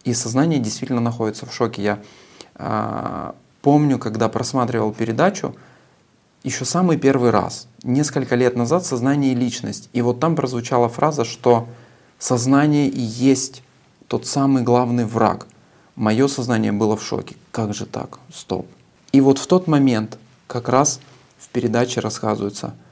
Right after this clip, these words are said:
кто есть на самом деле человек, что такое понятие личности. И это были вот первые глотки свежего воздуха.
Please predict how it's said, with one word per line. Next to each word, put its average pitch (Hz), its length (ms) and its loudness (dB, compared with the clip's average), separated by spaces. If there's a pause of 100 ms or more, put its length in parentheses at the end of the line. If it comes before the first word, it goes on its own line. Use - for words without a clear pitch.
(280)
кто - 200 -2
есть 113 280 -2
на - 80 -6
самом - 340 -8
деле - 220 -10
человек, - 460 -10 (440)
что - 300 -4
такое 113 320 -4
понятие - 520 -8
личности. 117 600 -6 (580)
И 127 60 0
это 127 220 2
были 117 220 2
вот 117 260 -6
первые 135 400 2
глотки 113 320 -2
свежего - 500 -8
воздуха. - 500 -10